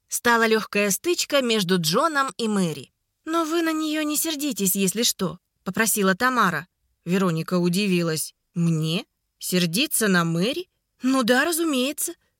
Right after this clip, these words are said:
ведь у нее такой противный возраст, а вы такая яркая девушка». Возможно, думала Вероника,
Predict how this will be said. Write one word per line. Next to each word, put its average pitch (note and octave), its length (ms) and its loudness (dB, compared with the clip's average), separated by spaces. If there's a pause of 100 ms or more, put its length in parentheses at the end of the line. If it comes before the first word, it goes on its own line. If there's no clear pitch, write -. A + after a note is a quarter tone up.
ведь B3 220 -2
у B3+ 40 2
нее B3+ 300 2
такой C4 480 -4
противный A3 640 -2
возраст, G#3+ 560 -2 (460)
а F3 140 -4
вы F#3 160 2
такая G3+ 600 -2
яркая G3 520 0
девушка». G3 600 -4 (460)
Возможно, G#3+ 840 0
думала C#4+ 400 0
Вероника, C4 720 0